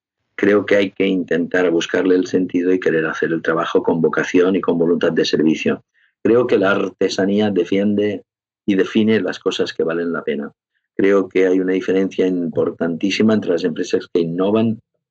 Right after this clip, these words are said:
y las que no innovan. Pero también la hay, y de un modo muy significativo, tal vez más silencioso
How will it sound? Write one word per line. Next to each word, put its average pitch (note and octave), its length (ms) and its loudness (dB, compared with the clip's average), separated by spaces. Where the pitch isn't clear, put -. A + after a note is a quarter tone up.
y F#2 80 0
las E2+ 220 -2
que E2+ 120 -2
no F2 120 -2
innovan. D#2+ 480 -4
Pero G2+ 180 0
también G#2 420 2
la F#2 180 2
hay, G#2 320 0
y F#2+ 120 0
de F2+ 80 -2
un E2+ 140 -4
modo E2+ 260 -2
muy G2 200 0
significativo, F2 800 -2
tal G#2 140 -2
vez A#2 240 0
más - 440 -2
silencioso G#2 800 -2